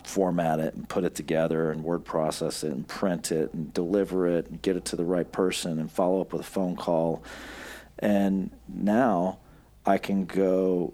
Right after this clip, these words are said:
somebody will walk me through, whether it's an Indeed or, or, or some other platform, will walk me through, like, "Tell us this, tell us this, you know, tell us your, where did you go to school? Pick from a drop down, what years, you know, pick from this menu of skills that you have, pick from this menu," and they,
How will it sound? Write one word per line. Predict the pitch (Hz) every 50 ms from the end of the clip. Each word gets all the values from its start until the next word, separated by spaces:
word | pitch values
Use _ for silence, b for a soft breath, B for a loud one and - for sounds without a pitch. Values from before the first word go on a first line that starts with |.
| -
somebody | - - 110 113 113 104 101
will | 95 90 90
walk | 87 87 92 98 98 98 - -
me | 104 101 95 82
through, | - - - - 107 104 95 87 82 82 92 92 - -
whether | - - 85 85 87
it's | 85 85 -
an | 85 82
Indeed | 85 85 82 78 85 92 92 92 95 95 92 82
or, | 80 78 78 78 76 71 69 69 69 - - - -
or, | - 76 - - -
or | - 95
some | - - 101 95 90 - -
other | 78 95 101 101
platform, | 90 - - 90 85 78 - - - 92 90 87 87
will | 87 87
walk | 87 98 107 110 110 110 - -
me | 117 110 104
through, | - - - 123 120 107
like, | 95 90 87 85 - B B B B
"Tell | - - 90 90 92
us | 90 - -
this, | - 107 92 71 - -
tell | - - 80 80 82
us | 85 - -
this, | 98 85 80 - -
you | -
know, | 78
tell | - - 90 90
us | 101 - -
your, | 101 98 - - -
where | - 104 107
did | 113 107 104
you | 107 107
go | 110
to | 107 104
school? | - - - 110 90 80
Pick | - - - 143 139
from | - 143 131
a | 120
drop | 113 123 113 107 - -
down, | - 69 71 76 76
what | 92 120 113 -
years, | - 120 123 110 92 80 78 76 -
you | 85
know, | 80 85 87 95 98 B B B B B B B B
pick | - 143 139 -
from | - 135 123
this | 120 120 110 -
menu | 107 110 120 120 123 123 117 107 98 98 95
of | 90 -
skills | - - - 127 117 110 104 92 -
that | - 87 - -
you | 87 78
have, | 82 78 73 73 - -
pick | - 104 -
from | - 107 104
this | 101 - -
menu," | 95 104 107 107 104 101 73
and | 76 98 98
they, | 98 98 95 98 98